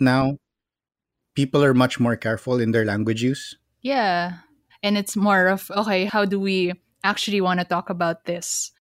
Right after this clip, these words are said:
Speaker 2: And how does it impact the quality of our lives, the quality of our work? And then also, yun na nga, in the Philippines, it's less commonplace din for us to talk about mental health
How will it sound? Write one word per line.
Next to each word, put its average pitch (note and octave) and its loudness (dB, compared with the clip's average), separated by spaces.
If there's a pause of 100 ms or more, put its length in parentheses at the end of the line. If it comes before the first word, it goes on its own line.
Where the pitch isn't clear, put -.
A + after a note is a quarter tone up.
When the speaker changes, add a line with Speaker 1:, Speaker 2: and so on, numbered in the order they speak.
(160)
Speaker 2:
And G3+ 0
how A3 4
does G3+ 0
it G#3 -2
impact F#3 -2 (160)
the F#3+ -4
quality F#3+ 0
of F#3 -4
our F3+ -2
lives, F3+ 0
the F#3 -6
quality F3 -4
of F#3 -8
our F3+ -8
work? F3+ -12 (520)
And A#3 2
then A#3+ 4
also, A3 2
yun G#3 2
na G#3+ 2
nga, F#3+ 0
in G3 0
the G3+ 0
Philippines, G3+ -2 (100)
it's - -8 (140)
less G#3 0
commonplace G3+ 2
din G3 0
for G3+ -2
us F#3 0
to - -8
talk F3+ -4
about F3 -2
mental F3 -4
health A#3+ 4